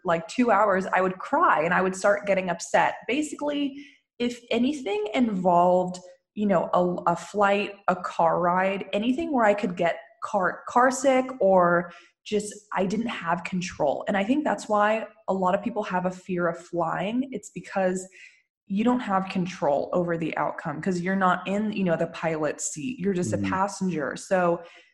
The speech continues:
Speaker 1: to me, you know, I would have these freakouts before, like, well, like, the day before, the night before this event,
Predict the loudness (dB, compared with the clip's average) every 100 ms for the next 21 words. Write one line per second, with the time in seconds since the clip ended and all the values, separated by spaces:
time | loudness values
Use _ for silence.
0 | _ _ -2 0 0 0 0 -2 -2 0
1 | 2 2 2 0 -4 -2 -2 -4 -4 -4
2 | -6 -10 -20 _ _ _ -8 -4 -2 -2
3 | 0 0 -2 -14 -20 _ _ 2 4 4
4 | -4 -2 0 2 -2 -4 -4 0 2 4
5 | 2 2 0 0 -2 -2 -2 -2 0 0
6 | -2 -2 -2 -6 -4 0 2 2 0 -2
7 | -2 -4 -2 0 0 0